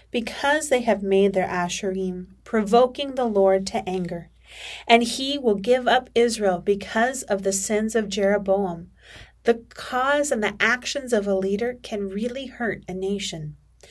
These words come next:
which he sinned and made Israel to sin. Why did he make Israel to sin? One, he was the king, the leader, and responsible. And two, he made things and clearly instructed them to sin.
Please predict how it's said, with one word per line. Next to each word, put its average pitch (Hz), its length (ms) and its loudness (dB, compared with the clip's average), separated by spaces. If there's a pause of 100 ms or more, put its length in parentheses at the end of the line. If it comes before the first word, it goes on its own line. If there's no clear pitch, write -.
(260)
which 202 200 4
he 269 200 -4
sinned 202 680 2 (220)
and 202 200 0
made 202 240 2
Israel 196 400 0
to 180 100 -8
sin. 160 280 -8 (280)
Why 220 180 4
did 269 140 -4
he 277 140 -6
make 262 240 -6
Israel 254 320 0
to 262 100 -4
sin? 277 380 -4
One, 233 240 0
he 226 160 -4
was 196 180 0
the 175 100 -4
king, 247 440 -8
the 190 120 0
leader, 226 460 -2
and 196 160 -2
responsible. 190 840 -6 (360)
And 208 200 -2
two, 240 180 0
he 262 220 -6
made 254 480 -6
things 196 340 -4
and 214 220 -4
clearly 277 760 -4
instructed 254 880 -6
them 190 360 -2 (260)
to 302 240 -4
sin. - 460 -8